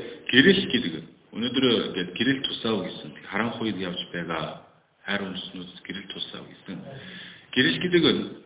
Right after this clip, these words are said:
тод харагдахгүй зүйлийг харахаар, тод ингээд харахаар болох юм байхгүй, тийм ээ. Өөрийнхөө шуналлаас болохоор ерөөсөө таньж чадахгүй зүйл,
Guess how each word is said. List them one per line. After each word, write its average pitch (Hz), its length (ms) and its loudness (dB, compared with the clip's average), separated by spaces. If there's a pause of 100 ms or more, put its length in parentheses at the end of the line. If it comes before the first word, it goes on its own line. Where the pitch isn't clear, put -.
(180)
тод 160 160 -2
харагдахгүй 131 640 -2
зүйлийг 117 680 -2 (1600)
харахаар, - 680 2 (380)
тод - 280 0
ингээд 104 280 0
харахаар - 400 -2
болох 104 380 -2
юм 98 60 -10
байхгүй, 80 320 -10 (200)
тийм - 140 -20
ээ. - 80 -20 (2000)
Өөрийнхөө 165 400 4
шуналлаас 123 580 -2
болохоор 95 400 -6 (1040)
ерөөсөө 113 480 2 (1800)
таньж - 260 2
чадахгүй - 460 -2
зүйл, - 220 -10